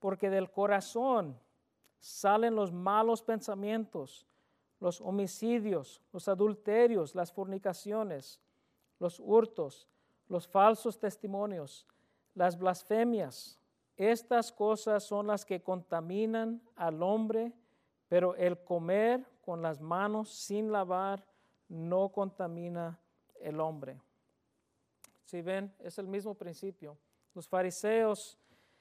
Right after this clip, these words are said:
se enfocaban, y es más, en este pasaje están criticando los discípulos de Jesús que no están cumpliendo con los ritos de ellos, ¿verdad? De, de lavamiento de manos, etcétera,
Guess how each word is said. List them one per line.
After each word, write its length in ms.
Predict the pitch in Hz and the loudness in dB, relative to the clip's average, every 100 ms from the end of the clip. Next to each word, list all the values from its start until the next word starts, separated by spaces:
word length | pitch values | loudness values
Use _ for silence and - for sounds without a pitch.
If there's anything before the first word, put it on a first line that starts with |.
| _ - | _ -12
se 180 | - | -6
enfocaban, 720 | 185 208 190 202 208 214 202 | -4 -2 0 6 6 6 4
y 80 | 196 | 2
es 100 | 196 | 0
más, 320 | 202 208 202 | 0 -2 -2
en 80 | 196 | -2
este 240 | 208 - 214 | -2 -2 -4
pasaje 520 | 185 - 214 226 196 | -4 -2 -2 -2 -6
están 280 | - 208 202 | -6 -4 -4
criticando 800 | 202 180 180 185 196 196 180 170 _ _ _ _ _ - | -4 -6 -2 0 0 0 -2 -4 _ _ _ _ _ 0
los 200 | 180 175 | 0 0
discípulos 540 | 180 214 220 220 190 | -4 -4 -2 -2 -2
de 100 | 190 | -2
Jesús 580 | 170 190 - 220 208 - | -2 -4 -2 -2 -2 -4
que 120 | 175 | -6
no 100 | 190 | -6
están 300 | 190 208 208 | -4 -4 -4
cumpliendo 520 | - 185 196 202 214 | -8 -10 -6 -4 -4
con 200 | 196 185 | -6 -4
los 260 | 175 165 - 185 | -4 -6 -10 -6
ritos 540 | 175 226 226 196 160 | 0 0 0 -2 0
de 200 | 170 202 | 4 6
ellos, 260 | 226 202 175 | 6 4 2
¿verdad? 440 | 175 175 196 190 - _ _ _ | 0 0 0 -2 -6 _ _ _
De, 480 | 170 160 156 156 160 185 | -4 0 2 0 -2 -6
de 180 | 180 | -8
lavamiento 560 | 160 170 175 185 196 208 | -2 -2 0 -2 0 2
de 140 | 190 | 2
manos, 520 | 180 190 214 208 185 196 | 4 4 4 4 0 -2
etcétera, 760 | 175 - 220 233 196 170 165 | -4 -2 2 4 4 0 -2